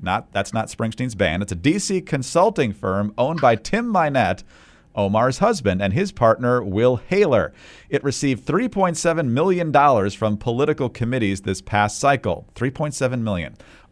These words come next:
Omar's campaign was by far its biggest moneymaker, doling out one hundred forty-six checks for two point nine million, or seventy-eight percent of the firm's payments. Omar's payments to E Street constituted a large part of her campaign expenditures.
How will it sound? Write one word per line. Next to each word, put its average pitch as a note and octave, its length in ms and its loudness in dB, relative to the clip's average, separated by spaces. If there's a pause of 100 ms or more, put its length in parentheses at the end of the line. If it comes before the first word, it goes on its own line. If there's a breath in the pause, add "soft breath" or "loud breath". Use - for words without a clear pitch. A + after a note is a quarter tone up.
Omar's A#3+ 520 4
campaign G2+ 640 -2
was A2 140 -2
by G#2+ 200 4
far F3+ 460 2
its G#2+ 100 -2
biggest C#3 340 0
moneymaker, A2+ 720 2 (380 loud breath)
doling D#3+ 340 0
out B2+ 200 4
one C3+ 260 2
hundred D#3+ 240 0
forty-six C#3 680 -2
checks C#3+ 380 0
for G#2+ 140 -2
two - 280 -2
point G3 380 0
nine D#3 320 0
million, C#3 420 0 (360 soft breath)
or B2 180 0
seventy-eight E3 720 0
percent B2+ 460 -2
of B2+ 80 -4
the B2 80 -4
firm's F2+ 400 -4
payments. D#3 640 -4 (420 soft breath)
Omar's G#2 400 0
payments F#3+ 380 0
to - 140 -12
E G2+ 140 -2
Street A#2 280 -4
constituted A#2 540 -2
a A2+ 60 6
large D3 500 2
part A2+ 200 4
of B2+ 120 -2
her A2+ 100 0
campaign C#3 480 -2
expenditures. C3 800 0